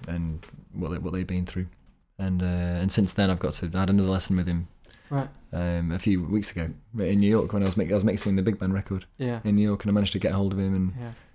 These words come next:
Speaker 1: and booked a rehearsal studio in Manhattan. And we, we checked in again, and,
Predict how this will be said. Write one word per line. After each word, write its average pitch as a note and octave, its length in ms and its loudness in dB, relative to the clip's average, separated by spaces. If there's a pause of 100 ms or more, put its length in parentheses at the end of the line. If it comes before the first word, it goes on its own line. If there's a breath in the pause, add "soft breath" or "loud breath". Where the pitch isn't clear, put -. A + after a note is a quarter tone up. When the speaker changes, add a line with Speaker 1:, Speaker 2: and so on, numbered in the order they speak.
(160 soft breath)
Speaker 1:
and F#2+ 100 -2
booked F#2 160 -2
a G2+ 60 2
rehearsal F#2+ 260 0
studio F#2+ 320 2
in F#2+ 80 2
Manhattan. F#2+ 400 0
And G2 60 2
we, F#2 120 0
we F#2+ 120 -2
checked F2+ 300 -6
in F#2+ 80 0
again, F#2 280 0
and, F2+ 160 -2